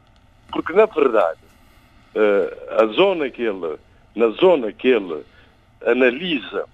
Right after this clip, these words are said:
que vai do Rio Senegal à Serra Leoa, mas pode ser aplicada a toda a costa africana subsaariana,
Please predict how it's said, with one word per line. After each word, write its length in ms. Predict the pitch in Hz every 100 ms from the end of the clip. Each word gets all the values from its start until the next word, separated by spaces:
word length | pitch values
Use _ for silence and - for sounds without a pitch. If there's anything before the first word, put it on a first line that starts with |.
| _
que 80 | -
vai 220 | 107 139 127
do 200 | 110 117
Rio 200 | 180 160 -
Senegal 500 | 131 123 113 107 90 _ - - _ _
à 80 | - -
Serra 320 | 165 143 123
Leoa, 380 | 107 147 170 117
mas 200 | 104 101
pode 240 | - 120 -
ser 120 | 123
aplicada 540 | 110 110 123 143 101
a 40 | 95
toda 380 | - 147 107 98
a 40 |
costa 640 | - 135 120 - - 85 - _ _ 90
africana 640 | 92 113 123 139 107 87 _ _ _ _ -
subsaariana, 880 | 170 165 - 127 117 101 87 - 107